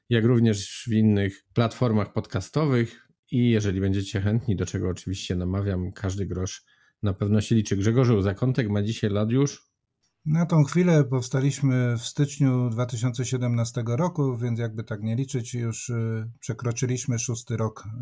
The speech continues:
Speaker 2: y, naszego działania, naszej działalności.
Speaker 1: Najtrudniejszy moment?
Speaker 2: No chyba podjęcie takiej właśnie decyzji o tym, że w ogóle coś zaczynamy działać,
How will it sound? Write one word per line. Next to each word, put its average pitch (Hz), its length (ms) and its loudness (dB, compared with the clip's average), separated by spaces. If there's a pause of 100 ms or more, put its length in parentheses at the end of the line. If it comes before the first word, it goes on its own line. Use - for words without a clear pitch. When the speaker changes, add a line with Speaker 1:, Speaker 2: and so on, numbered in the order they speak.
Speaker 2:
y, 107 40 -4
naszego 104 640 -8
działania, 98 400 -8 (100)
naszej 104 280 -10
działalności. 95 580 -10 (500)
Speaker 1:
Najtrudniejszy 107 720 2
moment? 113 480 0 (560)
Speaker 2:
No 185 140 2
chyba 208 400 8
podjęcie 208 500 0
takiej 196 300 0
właśnie 185 520 4
decyzji 180 500 0
o 180 120 4
tym, 185 180 2
że 170 120 2
w 160 80 4
ogóle 170 320 4
coś 175 200 2
zaczynamy 165 560 4
działać, 165 640 4